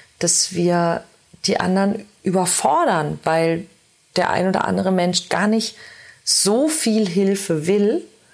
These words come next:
wie wir ihm eigentlich anbieten wollen. Mit anderen Worten, wenn du möchtest, dass andere dich mögen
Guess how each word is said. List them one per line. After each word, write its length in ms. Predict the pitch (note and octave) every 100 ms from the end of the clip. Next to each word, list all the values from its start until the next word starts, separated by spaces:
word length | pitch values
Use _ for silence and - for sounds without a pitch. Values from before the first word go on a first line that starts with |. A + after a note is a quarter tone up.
| _ _ _ _ _ _ _ _ _ _ _
wie 380 | F3 D#3+ E3+ F3+
wir 220 | F#3 G3+
ihm 240 | - G#3+
eigentlich 440 | - F3 G3 G#3+ -
anbieten 540 | G#3+ G#3 D#3+ - C#3+
wollen. 400 | C3+ C3 C3+ C#3 - - _ _ _ _ _ _ _ _ _ _ _ _ _ _ _ -
Mit 320 | E3 E3 -
anderen 340 | D#3+ E3+ F#3
Worten, 320 | F#3 G3+ G#3 D#4 F#4+ - _ _ _ _ _ _ _ _ _ _ _ - - - -
wenn 240 | E3 D#3+
du 240 | D#3 D3+ D3 - - -
möchtest, 680 | D#3+ D3+ D#3+ - B3+ -
dass 140 | F#3+ -
andere 400 | - E3+ F3 E3
dich 220 | D#3+ -
mögen 520 | D3+ D3+ D3+ E3+ B3